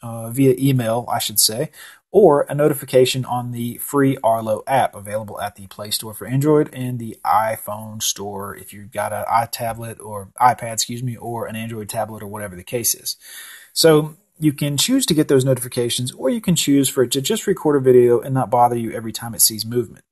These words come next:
Then you only have to reference your video if something went missing or something happened and you needed to see what went down. Uh, so that's a very, very handy feature.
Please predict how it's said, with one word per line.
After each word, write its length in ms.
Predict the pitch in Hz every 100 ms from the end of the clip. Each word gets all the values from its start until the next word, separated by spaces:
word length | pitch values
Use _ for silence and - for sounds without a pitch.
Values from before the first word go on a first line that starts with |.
| -
Then 200 | 156 156
you 160 | 147
only 240 | 139 131 123
have 180 | 123 -
to 120 | 120
reference 380 | 123 - 113 -
your 100 | 120
video 420 | 196 185 143 131
if 140 | 117
something 360 | - 120 - 123
went 220 | 107 -
missing 480 | 180 165 - 139 127
or 220 | 127 127
something 400 | - 120 - 110
happened 520 | 107 127 - 123 120 - - - -
and 140 | 147 139
you 80 | 131
needed 260 | 120 117
to 40 | 117
see 260 | - 110
what 440 | 110 110 107 - -
went 280 | 113 - 85
down. 300 | 92 85 - _ - - - _ -
Uh, 180 | 98 87
so 260 | - 131
that's 280 | 131 196 -
a 40 |
very, 460 | 143 131 139 135 139
very 520 | 101 107 117 110 117
handy 600 | - - 113 107 104 95
feature. 460 | - 135 123 -